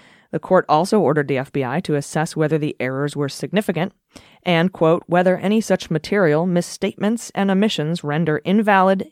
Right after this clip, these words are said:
in whole or in part, authorizations granted by the court that targeted the, uh, the court, for the court that targeted the review docket or other dockets."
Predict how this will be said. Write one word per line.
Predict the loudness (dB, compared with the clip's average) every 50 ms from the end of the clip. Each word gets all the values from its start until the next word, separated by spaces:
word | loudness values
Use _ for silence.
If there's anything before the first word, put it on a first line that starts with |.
| -4 0
in | 2 2
whole | 2 4 4 4 6 6 4 2
or | 2 0 0 0
in | 2 0 -2 0
part, | 2 2 2 4 2 0 -2 -4 -2
authorizations | 0 0 0 2 2 0 2 2 2 0 0 0 -4 -4 -4
granted | -6 -6 -8 -6 -6 -8 -8
by | -6 -4
the | -4 -4
court | -6 -8 -8 -8 -8 -8 -8
that | -10 -12 -10 -8
targeted | -6 -6 -6 -6 -6 -8 -10 -8 -6
the, | -4 -4 -4 -6 -8 -18 -20 -10 _ -2
uh, | -2 -2 -2 -2 -6
the | -8 -8 -8 -8
court, | -8 -6 -2 0 0 0 0 -2 -8 -20 -20 -20 -20 -20 -20 -20 -20 _ _
for | _ 4 6 6
the | 6 6
court | 4 0 0 0 0 -2
that | -4 -6
targeted | -4 -2 -2 0 0 0 -2 -2
the | -4
review | -6 -6 -6 -6 -4
docket | -4 -4 -6 -6 -6 -8 -8 -8 -8
or | -8 -8 -8 -8
other | -10 -8 -6
dockets." | -4 -4 -4 -4 -6 -12 -16 -18 -18